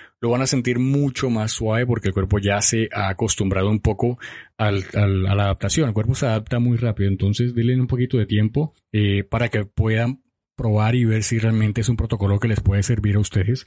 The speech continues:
o no, pero no, no desistan a los tres días, denle un tiempito, como una o dos semanas y ahí sí puedan, eh, realmente sacarse conclusiones con peso. Otra pregunta que me hacían, eh, y es que si saltarse comidas es igual a ayunar,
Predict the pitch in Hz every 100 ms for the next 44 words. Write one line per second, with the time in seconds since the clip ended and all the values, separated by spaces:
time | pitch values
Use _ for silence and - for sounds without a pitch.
0 | _ 117 113 98 113 110 110 110 117 120
1 | 117 131 156 135 151 143 120 120 117 135
2 | 104 90 - 110 113 120 131 135 131 123
3 | 104 - - 101 98 101 127 139 123 113
4 | 127 120 127 123 101 101 113 113 - -
5 | - - - 117 123 120 123 110 104 98
6 | 98 113 110 110 110 101 - - 123 113
7 | 107 92 95 98 104 101 - _ - -
8 | 104 98 95 95 90 95 90 - - -
9 | - - 127 185 170 143 175 160 117 107
10 | 117 147 - 110 107 104 95 107 107 -
11 | 139 - 139 113 101 101 139 131 110 101
12 | 120 123 120 123 120 127 160 95